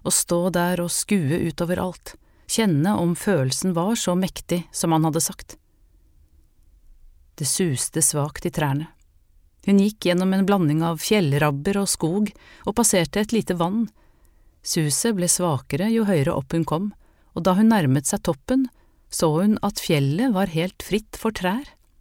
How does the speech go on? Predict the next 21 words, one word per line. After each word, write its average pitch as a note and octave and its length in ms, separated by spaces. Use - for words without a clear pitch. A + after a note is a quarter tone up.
Hun F3 160
gikk - 180
de G3+ 80
siste - 380
skrittene C#3 340
fram, A3+ 300
helt E3+ 240
til F#3+ 100
hun G#3+ 140
sto F3+ 400
øverst E3+ 340
oppe. - 300
Først - 360
der G#3+ 280
våget C#3+ 440
hun D3+ 160
å D3 40
se. C#3+ 200
Hun D3+ 160
løftet D3+ 480
blikket. D3 320